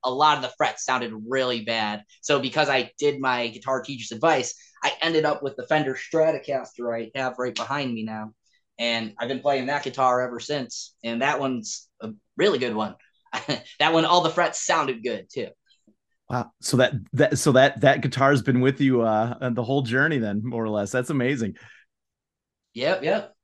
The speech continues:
Speaker 1: It's my parts caster. <laughs>
Speaker 2: Uh, I, I've heard this before, that, uh, s-,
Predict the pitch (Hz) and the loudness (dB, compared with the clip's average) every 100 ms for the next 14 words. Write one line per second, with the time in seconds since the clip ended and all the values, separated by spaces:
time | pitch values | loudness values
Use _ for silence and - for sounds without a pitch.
0 | _ - 117 156 156 - 185 175 - 147 | _ -8 -6 -2 -2 2 2 0 -2 -2
1 | 120 - 117 107 _ 147 - _ - 104 | -2 -6 -10 -12 _ -18 -18 _ -2 0
2 | 156 - 113 _ - - _ _ 185 - | 0 -6 -14 _ -20 -20 _ _ 0 4
3 | 254 269 247 247 - 151 135 - 175 170 | 2 4 4 4 0 -2 -2 2 4 4
4 | 135 110 - _ _ _ _ _ 127 135 | 4 2 0 _ _ _ _ _ -2 0
5 | 123 123 - _ _ _ - 110 117 113 | 2 0 -2 _ _ _ -6 0 2 4
6 | 110 107 - 135 - 139 - | 4 2 -2 -6 -6 -8 -6